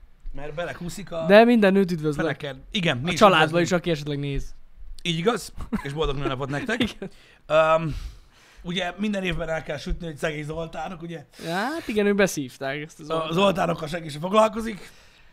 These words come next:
Speaker 2: Ez olyan, mint a Bálintok Valentin napkor, nem?
Speaker 1: I-, igen.
Speaker 2: Jó, mondjuk az annyira nem nagy izé.
Speaker 1: Igen.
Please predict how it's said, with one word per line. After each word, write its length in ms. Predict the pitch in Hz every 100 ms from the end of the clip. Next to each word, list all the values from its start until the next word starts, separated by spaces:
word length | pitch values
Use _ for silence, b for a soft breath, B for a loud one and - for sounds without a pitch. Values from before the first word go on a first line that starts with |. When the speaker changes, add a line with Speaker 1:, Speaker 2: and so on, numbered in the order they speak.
| b b
Speaker 2:
Ez 140 | - 190
olyan, 200 | 208 175
mint 200 | 180 170
a 140 | 170
Bálintok 720 | 160 175 160 143 143 127 135 - b b b 220 -
Valentin 480 | 160 135 127 139 123
napkor, 360 | 131 - 131
nem? 260 | 135 180 233 _ _ _ _ _ _ _
Speaker 1:
I-, 140 | - -
igen. 360 | 359 302 135 226
Speaker 2:
Jó, 80 | 269
mondjuk 200 | 233 202
az 100 | 196
annyira 300 | 208 208 175
nem 480 | 175 180 165 151 -
nagy 340 | 151 147 135 135
izé. 200 | 135 160
Speaker 1:
Igen. 180 | 143